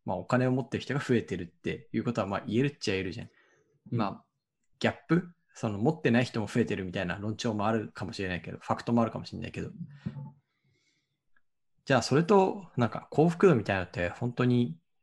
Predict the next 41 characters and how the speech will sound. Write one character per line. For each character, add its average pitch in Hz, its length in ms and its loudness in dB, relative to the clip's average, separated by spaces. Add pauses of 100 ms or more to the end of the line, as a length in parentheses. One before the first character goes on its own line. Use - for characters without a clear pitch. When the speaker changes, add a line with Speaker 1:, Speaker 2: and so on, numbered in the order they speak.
(120)
Speaker 1:
ね、 120 200 2
相 - 180 -8
関 123 160 2
し - 80 -2
て - 80 4
ん 131 60 0
の 113 100 -4
か 101 160 -4
と - 140 -12
か、 - 320 -8 (880)
ね、 - 240 -6 (260)
結 160 140 -6
構 113 80 0
む 95 140 -2
ず 117 120 0
い 135 60 -2
か 101 140 -2
ら。 87 260 -4 (2000)
Speaker 2:
結 196 160 -6
構 - 80 -6
日 107 100 4
本 147 140 6
は 107 80 6
も 92 120 -2
う - 40 -10
幸 151 220 6
福 151 300 2
度 151 120 6
調 147 200 2
査 - 120 -6
と - 120 -14
か、 80 320 -8
世 - 160 -20
界 123 240 0
基 135 120 -2
準 110 100 0
で 98 60 -2
見 90 60 -6
る 95 60 -14
と 80 80 -10
相 110 220 -2